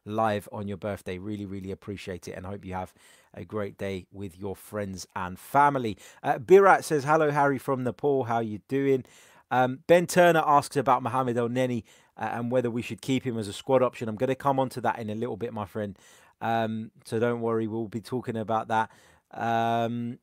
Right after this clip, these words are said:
Al Beezy says, "Do you still want to sell Ainsley Maitland-Niles? If so, at what price?" Again, we're gonna come on to that in a little bit. We're gonna, we've got plenty of time today and plenty of stuff to get through, so don't worry. Um, John Cover says, "Good afternoon, Harry. Still think we're short a striker.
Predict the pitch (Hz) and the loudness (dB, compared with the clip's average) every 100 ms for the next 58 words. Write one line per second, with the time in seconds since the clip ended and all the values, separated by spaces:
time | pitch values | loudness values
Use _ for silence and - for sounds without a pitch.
0 | _ 131 143 120 151 147 127 117 127 117 | _ 6 6 6 0 -2 -4 -6 -4 -4
1 | - 123 - 151 139 135 135 117 127 127 | -6 -14 -8 -4 -2 -2 -4 -2 -2 -2
2 | 127 117 117 113 117 107 107 120 113 104 | -6 -6 -6 -6 -6 -8 -6 -6 -6 -8
3 | - 113 101 95 - 120 113 92 - 123 | -8 -8 -8 -12 -2 -2 -2 -8 -2 0
4 | 117 - - _ - 110 110 - 120 117 | 0 -6 -20 _ -8 -4 -4 -2 -2 -2
5 | 110 113 110 101 _ _ _ 113 113 110 | -2 0 0 -2 _ _ _ -4 -2 0
6 | 120 117 98 110 107 117 113 113 101 135 | -2 -2 -6 -8 -6 -8 -8 -10 -8 -8
7 | - - 143 147 - 127 117 - 123 120 | -4 2 2 2 0 0 0 0 0 0
8 | 113 113 110 104 - - - 107 - 127 | -2 -4 -2 -2 -6 -20 -12 -10 -4 -4
9 | 110 107 - 113 - 110 101 107 - 117 | -4 -10 -6 -6 -6 -8 -6 -6 -6 -10
10 | 98 104 95 120 117 117 113 98 - _ | -8 -10 -6 -6 -4 -2 -2 -4 -10 _
11 | - _ 113 120 123 127 131 - 170 160 | -20 _ 0 2 0 -2 -8 0 0 2
12 | - 165 147 - 151 135 160 160 156 160 | 6 6 6 2 0 0 0 2 2 -2
13 | 156 143 147 143 131 151 135 139 117 120 | -6 -4 -2 -2 -4 -8 -6 -8 -8 -8
14 | 104 - 135 - - - 143 131 - | -8 -8 -8 -8 -12 -6 -2 -2 -2